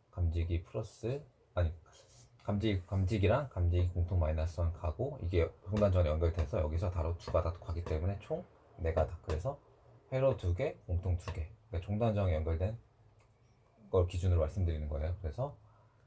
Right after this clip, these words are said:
종단정에 하나, 둘 가고 여기서 하나, 둘 가서 총 네 가닥이 필요하다. 그리고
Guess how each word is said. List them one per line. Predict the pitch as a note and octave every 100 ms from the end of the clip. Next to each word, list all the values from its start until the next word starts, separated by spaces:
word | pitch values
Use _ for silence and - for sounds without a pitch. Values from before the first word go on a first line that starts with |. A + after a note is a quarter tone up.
| - - -
종단정에 | G2 F#2 F2+ E2+ G2 C#3+ D3+ - _ _
하나, | - F2 G2+ C3 -
둘 | G#2+ F#2
가고 | E2+ D#2 -
여기서 | D2+ F#2 B2+ -
하나, | F#2 F#2
둘 | F2 F2+
가서 | F2+ D#2 C#3 D3+
총 | - B2
네 | D#2
가닥이 | D#2 D2+ D#2
필요하다. | - F#2+ E2+ D#2+ - _ _ _ _ _ _
그리고 | F2+ D#2+ C3+ E3